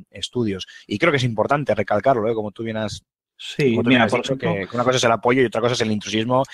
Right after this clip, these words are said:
Speaker 1: y el decir,
Speaker 2: Claro.
Speaker 1: "No, aquí nosotros ponemos la pasta y vais a hacer esto, esto y esto y esto".
Speaker 2: Eso es. Yo, por ejemplo, en mi, digo, por ponerte un par de ejemplos, ¿no?
Speaker 1: Sí.
Speaker 2: Eh, desde mi punto, desde mi experiencia personal,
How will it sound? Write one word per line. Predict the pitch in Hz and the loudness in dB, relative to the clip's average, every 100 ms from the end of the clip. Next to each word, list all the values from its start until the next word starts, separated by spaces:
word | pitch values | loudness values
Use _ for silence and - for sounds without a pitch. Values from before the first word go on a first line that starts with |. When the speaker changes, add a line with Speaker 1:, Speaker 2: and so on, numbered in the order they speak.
| - - | -14 -2
Speaker 1:
y | |
el | 107 | 2
decir, | 104 | 4
Speaker 2:
Claro. | 107 107 | 4 2
Speaker 1:
"No, | 98 | 0
aquí | 117 | -2
nosotros | 117 117 110 | -2 -2 -2
ponemos | 113 113 110 | 0 0 2
la | 101 98 | 2 2
pasta | 131 - | 2 2
y | 113 | 2
vais | 107 | 2
a | 101 | 0
hacer | 117 120 | 2 2
esto, | 120 127 | 2 2
esto | 120 - 107 | 0 0 -2
y | 104 | -2
esto | 107 120 | -4 -4
y | 98 | -4
esto". | 98 | -2
Speaker 2:
Eso | 113 107 - 90 | -2 -2 -8 -10
es. | 90 - - | -12 -10 -4
Yo, | 123 | 0
por | 143 | 2
ejemplo, | 139 139 135 | 0 0 2
en | 117 | 4
mi, | 117 110 - - | 4 0 -4 -2
digo, | 113 135 | 2 2
por | 123 | 2
ponerte | 120 117 | 0 0
un | 127 | 0
par | 120 | 0
de | 113 | -2
ejemplos, | 113 95 85 95 | -4 -8 -8 -8
¿no? | 151 160 - _ - | -8 -8 -20 _ -8
Speaker 1:
Sí. | - 107 | -2 -2
Speaker 2:
Eh, | 107 104 101 104 104 104 - _ _ _ _ _ _ - - | 0 0 0 -2 -4 -8 -14 _ _ _ _ _ _ -12 0
desde | 127 117 | 2 4
mi | 107 | 4
punto, | 120 113 123 | 2 2 2
desde | 107 107 101 | 2 -2 -2
mi | 101 | -4
experiencia | - 107 120 | -2 -2 -2
personal, | 104 - 101 92 | -6 -8 -10 -10